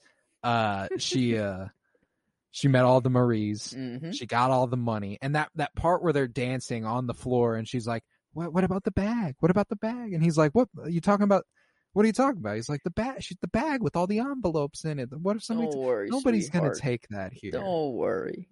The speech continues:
Speaker 2: Yeah,
Speaker 1: No,
Speaker 2: like
Speaker 1: I just absolutely love that scene. That,
Speaker 2: Mm-hmm.
Speaker 1: that's, the
Speaker 2: Mentioned
Speaker 1: more I
Speaker 2: The
Speaker 1: talk about
Speaker 2: Godfather
Speaker 1: it, the more
Speaker 2: too.
Speaker 1: fucking
Speaker 2: I don't know.
Speaker 1: love this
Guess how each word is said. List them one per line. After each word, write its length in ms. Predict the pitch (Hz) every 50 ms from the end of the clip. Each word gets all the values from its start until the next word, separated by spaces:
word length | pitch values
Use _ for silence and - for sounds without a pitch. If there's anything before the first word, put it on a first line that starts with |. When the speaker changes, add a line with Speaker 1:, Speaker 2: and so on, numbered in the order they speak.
| _
Speaker 2:
Yeah, 180 | - 120 107 104
Speaker 1:
No, 240 | 165 151 143 139 131
Speaker 2:
like 80 | 117 107
Speaker 1:
I 120 | 135 151
just 220 | 147 160 151 - - - -
absolutely 1500 | - 147 156 156 156 160 160 156 156 151 - - 156 139 131 127 127 131 135 139 139 143 143 139 117 127 123 120 113 104
love 880 | 101 104 107 110 110 113 120 123 127 127 131 127 127 123 120 104 104 107
that 280 | 110 101 104 - - -
scene. 420 | - - 98 95 90 87 92 120
That, 140 | 123 123 139
Speaker 2:
Mm-hmm. 80 | 139 139
Speaker 1:
that's, 340 | 143 139 135 - - - _ _ _ _ _ _ _ -
the 60 | 160
Speaker 2:
Mentioned 260 | 160 180 180 - - -
Speaker 1:
more 80 | 180
I 40 | 151
Speaker 2:
The 40 | 185
Speaker 1:
talk 200 | 160 151 160 175
about 40 | -
Speaker 2:
Godfather 200 | 185 175 175 160
Speaker 1:
it, 100 | 139 -
the 60 | -
more 80 | 175 170
Speaker 2:
too. 80 | 139 117
Speaker 1:
fucking 100 | 131 - -
Speaker 2:
I 120 | 131 175
don't 100 | 208 220
know. 100 | - -
Speaker 1:
love 160 | - - 104
this 100 | - -